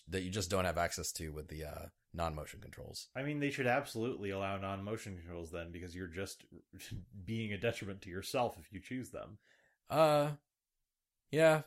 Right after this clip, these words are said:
Speaker 1: So
Speaker 2: That's
Speaker 1: either they're
Speaker 2: weird.
Speaker 1: mandatory or just no one used them because they're so much
Speaker 2: Okay.
Speaker 1: worse than the motion control options.
Speaker 2: Well,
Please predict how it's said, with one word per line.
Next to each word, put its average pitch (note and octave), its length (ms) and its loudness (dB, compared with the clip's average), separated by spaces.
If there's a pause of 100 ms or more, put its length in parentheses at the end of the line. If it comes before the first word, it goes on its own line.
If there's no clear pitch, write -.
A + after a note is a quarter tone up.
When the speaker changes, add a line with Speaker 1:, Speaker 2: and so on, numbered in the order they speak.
Speaker 1:
So C3+ 160 6
Speaker 2:
That's C3+ 120 8
Speaker 1:
either D#3 180 8
they're D#3+ 140 8
Speaker 2:
weird. C3 80 6
Speaker 1:
mandatory D#3 480 8
or C3+ 40 10
just A2 220 2
no A2 160 2
one G#2+ 160 2
used F#2 380 -2
them E2+ 180 -2
because D#2+ 320 -4
they're E2+ 80 -6
so G#2 220 0
much D2 100 -2
Speaker 2:
Okay. E2 140 -2
Speaker 1:
worse E2 240 0
than D#2+ 100 -8
the D#2 40 -8
motion D#2 280 -6
control - 340 -12
options. - 480 -12
Speaker 2:
Well, E3+ 380 8